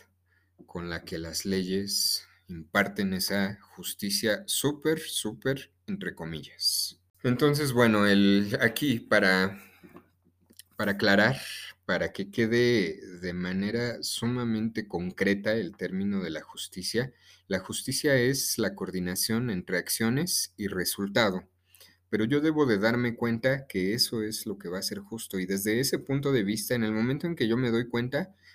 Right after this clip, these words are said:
no va a existir la injusticia. Ahora es importante igual aquí aclarar. Otra vez,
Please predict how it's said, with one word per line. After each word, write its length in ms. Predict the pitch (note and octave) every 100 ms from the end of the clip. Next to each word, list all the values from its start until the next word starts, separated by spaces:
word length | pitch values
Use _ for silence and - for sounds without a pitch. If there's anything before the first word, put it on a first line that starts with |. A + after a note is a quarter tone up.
| _ _
no 300 | A2 A#2 B2
va 100 | B2
a 20 |
existir 560 | A#2+ A#2+ A2+ - - F#2+
la 100 | F#2+
injusticia. 800 | G2 G2+ - - A2 G2+ F#2+ F#2+ _ _ _ _ _ _ _ _ _ _ -
Ahora 200 | E2+ G#2
es 160 | G#2+
importante 560 | A#2+ G#2+ G2+ A2 A2+ A2
igual 300 | F#2+ G#2 A2+
aquí 320 | G2+ A#2 A2
aclarar. 560 | G2+ G2+ F2 F#2+ A#2+ B2+ - - _ _ _ _ _ _ _ _ _ _ _ _ _ _ _ _ _ _ _ -
Otra 340 | G#2 G#2+ G#2
vez, 520 | G2+ C3 - - -